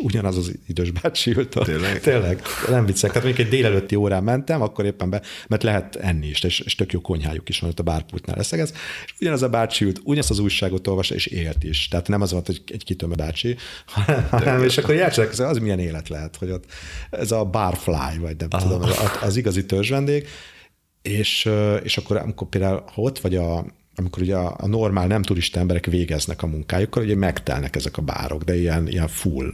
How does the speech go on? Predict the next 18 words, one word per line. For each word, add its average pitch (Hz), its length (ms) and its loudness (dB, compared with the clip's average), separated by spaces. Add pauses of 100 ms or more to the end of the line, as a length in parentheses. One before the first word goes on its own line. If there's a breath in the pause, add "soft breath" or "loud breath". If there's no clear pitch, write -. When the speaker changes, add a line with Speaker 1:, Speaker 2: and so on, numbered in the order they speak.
Speaker 1:
fullon 80 400 -2
vannak, 131 380 -2 (260 loud breath)
és - 100 -8
akkor - 140 -2
mindenki 117 340 2
oda 101 160 4
beszéli 90 400 2
meg 82 160 0
mondjuk 82 240 -2
a 87 40 -4
találkozót, 87 480 -2
stb. 131 220 0
És 123 140 0
az 156 120 2
is - 240 -2
így 113 340 -2
a 120 60 2
leg-, 135 320 -2